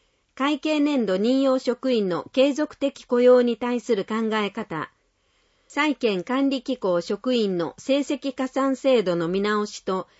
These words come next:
職員のモチベーション。指定管理者の評価の流れと合議メンバー。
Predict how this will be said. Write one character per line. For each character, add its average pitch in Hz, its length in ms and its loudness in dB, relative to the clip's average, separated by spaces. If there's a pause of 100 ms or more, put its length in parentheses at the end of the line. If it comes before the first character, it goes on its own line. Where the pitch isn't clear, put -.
(140)
職 247 340 -2
員 269 220 4
の 175 100 0
モ 180 120 -2
チ - 160 -10
ベ 233 160 4
ー 208 40 2
シ 180 180 -6
ョ 151 60 -2
ン。 135 200 -10 (760)
指 - 200 -8
定 302 180 0
管 285 240 0
理 277 100 -2
者 220 200 -2
の 190 100 0
評 285 260 0
価 202 140 -4
の 180 100 -2
流 190 280 -2
れ 208 100 0
と 160 200 -6
合 240 240 4
議 247 140 0
メ 240 160 2
ン 180 120 -2
バ 135 240 -4
ー。 - 60 -20